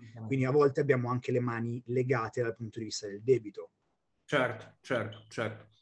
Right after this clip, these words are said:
Speaker 1: Allora, io per avviare la tematica odierna ti chiederei in primis, per i nostri,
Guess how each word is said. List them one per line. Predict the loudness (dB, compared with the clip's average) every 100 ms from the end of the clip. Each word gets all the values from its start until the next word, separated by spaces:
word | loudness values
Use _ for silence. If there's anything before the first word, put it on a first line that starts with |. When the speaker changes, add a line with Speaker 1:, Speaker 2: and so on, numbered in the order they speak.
| 0
Speaker 1:
Allora, | 6 6 6
io | 4 6 8 6 2 -2
per | 2 4
avviare | 4 2 4 6 6 6 6 4 2 0
la | -2 0
tematica | 2 4 4 2 0 -4 0 2 2 0
odierna | -2 2 2 4 2 2 0 0 -2 -4
ti | -2
chiederei | 2 4 6 6
in | 4 2
primis, | 2 2 4 2 0 -2 -2 -4 -4
per | -2 -2
i | -2
nostri, | -2 0 -2 -2 0 2 2